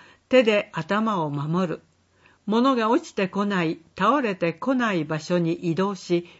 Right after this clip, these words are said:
身をかがめる。屋外にいるとき、危険な場所から離れる。ブロック塀、自動販売機、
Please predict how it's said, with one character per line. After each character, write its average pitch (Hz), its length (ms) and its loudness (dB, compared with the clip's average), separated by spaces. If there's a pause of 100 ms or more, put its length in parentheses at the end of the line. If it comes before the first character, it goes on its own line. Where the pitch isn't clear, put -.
(100)
身 190 160 4
を 208 100 2
か 170 200 -4
が 175 120 -2
め 175 180 -2
る。 160 180 -4 (960)
屋 220 260 2
外 254 240 2
に 165 160 2
い 160 40 0
る 165 120 -4
と 160 140 -4
き、 160 260 -6 (160)
危 - 80 -18
険 269 240 4
な 233 180 0
場 202 140 0
所 202 160 -4
か 185 160 -2
ら 180 120 0
離 180 300 -2
れ 190 160 -4
る。 160 160 -8 (800)
ブ 196 140 2
ロ 240 100 8
ッ 262 40 -4
ク 233 260 -2
塀、 175 460 0
自 185 220 -2
動 254 220 6
販 226 260 -4
売 202 220 -2
機、 - 360 -6